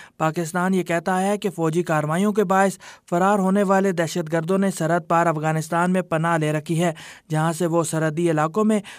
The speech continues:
پاکستانی سیکیورٹی فورسز کی چوکیوں اور دیہاتوں پر حملے کرتے آئے ہیں۔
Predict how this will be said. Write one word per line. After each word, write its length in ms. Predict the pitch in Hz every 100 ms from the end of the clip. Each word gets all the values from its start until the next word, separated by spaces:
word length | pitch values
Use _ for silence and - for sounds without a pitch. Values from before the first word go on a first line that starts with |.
| -
پاکستانی 580 | 185 190 202 196 196 214
سیکیورٹی 600 | 214 196 180 180 180 202
فورسز 440 | 196 170 165 196
کی 120 | 185 180
چوکیوں 480 | 170 170 165 220 214 - -
اور 120 | 190
دیہاتوں 500 | 185 175 170 175 220
پر 140 | 202 190
حملے 240 | 165 175 190
کرتے 320 | 180 160 160
آئے 160 | 151 156
ہیں۔ 160 | 165